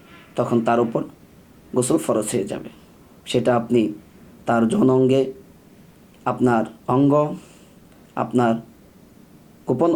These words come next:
অঙ্গ প্রবেশ করান চাই না করান, তার যৌন অঙ্গ থেকে, তার লজ্জাস্থান থেকে নাপাক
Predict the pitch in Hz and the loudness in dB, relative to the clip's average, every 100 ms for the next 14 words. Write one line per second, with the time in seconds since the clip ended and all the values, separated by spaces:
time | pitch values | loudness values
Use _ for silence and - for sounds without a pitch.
0 | 151 143 135 135 127 127 - 135 160 180 | 2 2 2 2 2 0 0 0 0 0
1 | 135 127 123 117 143 - - - - - | 0 2 2 0 -2 -2 -8 -18 -20 -20
2 | - - - - - - - - 123 117 | -20 -20 -20 -20 -20 -20 -18 -4 0 0
3 | 104 - - - 120 127 127 127 127 127 | -2 -10 -20 -6 0 2 4 4 2 0
4 | 156 170 - - - - - - - - | 0 0 -2 -16 -20 -20 -20 -20 -20 -4
5 | 120 117 107 - - - - - - - | 0 0 0 -8 -20 -20 -20 -20 -10 -2
6 | 127 127 160 160 170 165 170 170 185 - | 0 2 0 0 0 2 2 2 0 -4
7 | - - - - - - - - - - | -18 -20 -20 -20 -20 -20 -20 -20 -20 -20
8 | - - - - - - - - - - | -20 -20 -20 -20 -20 -20 -20 -20 -20 -20
9 | - - - - - - - - - - | -20 -20 -20 -20 -20 -20 -20 -20 -20 -20
10 | - - - 123 117 127 120 | -20 -12 -2 -2 0 -2 -2